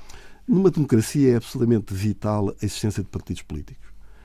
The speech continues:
Mas os partidos políticos são meios de que a sociedade se serve para resolver os seus problemas coletivos. Há espaço para a sociedade civil. Tem que haver espaço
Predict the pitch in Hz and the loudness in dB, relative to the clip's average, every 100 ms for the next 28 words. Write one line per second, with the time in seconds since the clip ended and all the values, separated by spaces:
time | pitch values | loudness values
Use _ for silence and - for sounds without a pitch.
0 | - - - 151 - 180 185 - 143 - | -20 -20 -12 -10 -4 0 -2 0 -4 -2
1 | - 175 165 135 139 131 80 78 - - | -2 0 4 6 6 4 -2 -6 -12 -12
2 | 107 113 123 - 127 117 - - 113 - | -8 -4 -4 -2 -2 -2 -2 -2 -2 0
3 | 123 127 127 131 131 120 - 120 120 127 | 0 2 0 0 -4 -4 -4 0 2 2
4 | 123 - 135 - 120 123 87 95 - - | 0 0 -2 2 2 2 0 -6 -10 -18
5 | - - - - - 135 - - 123 135 | -20 -18 -18 -12 -2 0 0 0 0 0
6 | - 170 - - 151 147 - 160 151 - | -2 -6 -6 -4 -2 -2 0 0 0 0
7 | 143 147 143 - - - 185 - 147 - | 4 6 4 2 -6 4 4 6 2 2
8 | - - 107 123 - 180 | -2 -2 0 0 0 -2